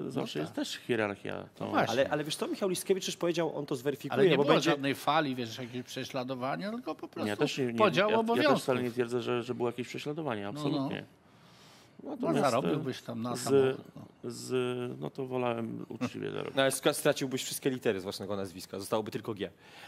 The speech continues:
Speaker 3: E, e, je-, jedna rzecz. Michał Liskiewicz prawdopodobnie do nas dotrze, dlatego że wraca z południa i on będzie mógł zweryfikować niektóre tezy Pawła, jeżeli ja je zapamiętam dokładnie. Natomiast powiedział kiedyś ciekawą rzecz,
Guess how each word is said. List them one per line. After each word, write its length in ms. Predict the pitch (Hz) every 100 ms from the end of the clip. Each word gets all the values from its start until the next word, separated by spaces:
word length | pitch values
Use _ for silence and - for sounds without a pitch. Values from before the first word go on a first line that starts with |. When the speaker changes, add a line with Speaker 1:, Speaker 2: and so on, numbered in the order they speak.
| -
Speaker 3:
E, 40 |
e, 600 | 113 - - - 87 123
je-, 420 | 131 143 127 165 -
jedna 320 | 160 156 147
rzecz. 300 | 120 98 -
Michał 200 | 127 160
Liskiewicz 360 | 151 - 147 -
prawdopodobnie 760 | - 131 135 - 131 131 131
do 80 | 123
nas 160 | 123 104
dotrze, 300 | 113 - 101
dlatego 320 | 110 110 107
że 120 | 110
wraca 480 | 110 107 110 104 101
z 60 | -
południa 360 | 113 117 127
i 40 | 123
on 180 | 120 101
będzie 340 | 107 123 120
mógł 140 | 113 107
zweryfikować 600 | 117 113 110 113 113 -
niektóre 420 | 104 110 104 101
tezy 360 | 87 110 101
Pawła, 300 | 98 107 95
jeżeli 220 | 101 95 101
ja 60 |
je 120 | 98 98
zapamiętam 520 | 107 107 104 101 98
dokładnie. 280 | 104 113 131
Natomiast 200 | 135 -
powiedział 260 | 151 165
kiedyś 240 | - 135 -
ciekawą 360 | 127 139 123
rzecz, 320 | 107 110 151